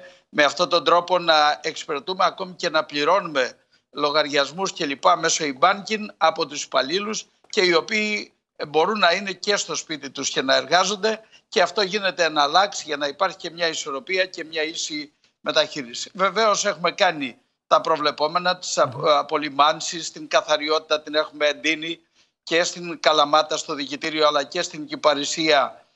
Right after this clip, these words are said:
Speaker 1: στην δαοκ Τριφυλίας αλλά και στην κτηνιατρική υπηρεσία. Θέλω να ευχαριστήσω τους υπαλλήλους, ιδιαίτερα αυτούς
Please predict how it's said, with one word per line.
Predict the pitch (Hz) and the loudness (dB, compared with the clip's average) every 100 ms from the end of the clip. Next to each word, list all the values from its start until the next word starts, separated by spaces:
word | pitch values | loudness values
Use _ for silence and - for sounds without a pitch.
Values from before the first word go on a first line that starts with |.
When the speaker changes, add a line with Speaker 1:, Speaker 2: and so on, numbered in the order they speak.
| _ | _
Speaker 1:
στην | - - 143 127 | -8 -6 -4 2
δαοκ | 143 156 151 | 4 4 0
Τριφυλίας | - 147 139 156 196 196 | -6 -8 -6 0 0 2
αλλά | 170 156 | 2 0
και | - 202 | 0 -4
στην | 208 180 | -4 -10
κτηνιατρική | - 165 175 165 175 175 | -10 -2 0 0 -4 -4
υπηρεσία. | 185 185 165 160 151 120 110 - _ _ _ - | -4 -2 -2 -2 0 0 -2 -8 _ _ _ -2
Θέλω | 202 208 208 | 2 4 4
να | 185 175 165 156 143 - - | 2 2 2 2 0 -2 -10
ευχαριστήσω | 151 - 147 147 - 226 196 175 | -12 -4 -4 -4 -8 -8 -6 -8
τους | - | -2
υπαλλήλους, | 147 151 233 214 - | 0 2 0 -2 -6
ιδιαίτερα | 151 170 190 180 151 | 0 0 2 2 2
αυτούς | - 220 214 - | 2 -2 -2 -6